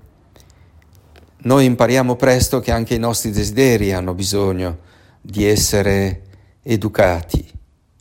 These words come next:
Gesù è quello che è nascosto. Ed ecco allora la seconda frase. Non c'è nulla di nascosto che non debba essere manifestato, nulla di segreto che non debba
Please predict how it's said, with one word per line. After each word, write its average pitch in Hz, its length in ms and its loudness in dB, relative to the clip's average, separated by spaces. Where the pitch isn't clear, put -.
Gesù - 320 2
è 196 160 4
quello 190 340 2
che 156 680 -2
è 160 280 2
nascosto. - 840 -4
Ed 151 160 0
ecco 165 220 0
allora 147 760 2
la 127 140 -2
seconda 117 500 -2
frase. 104 540 -2
Non 165 180 4
c'è 160 160 0
nulla 117 600 0
di 113 160 -2
nascosto 117 640 0
che 95 100 -6
non 101 160 -4
debba 104 220 0
essere 113 340 0
manifestato, 123 800 -2
nulla 147 420 0
di 104 120 -4
segreto 127 580 -4
che 113 80 -8
non 117 520 -6
debba 123 500 -2